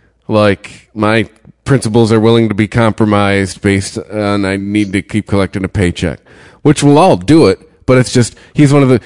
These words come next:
he was so pious about it. He was so, "I'm better than everybody." He's wearing fucking,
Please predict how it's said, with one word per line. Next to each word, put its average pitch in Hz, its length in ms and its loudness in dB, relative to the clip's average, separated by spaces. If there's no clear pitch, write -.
he 156 100 0
was 139 160 4
so 127 220 2
pious 107 460 -2
about 101 280 0
it. 90 120 -6
He 123 140 0
was 113 160 2
so, 117 300 2
"I'm 110 120 2
better 107 220 2
than 101 180 -2
everybody." 95 520 -2
He's 113 240 -4
wearing 110 440 0
fucking, 104 640 -2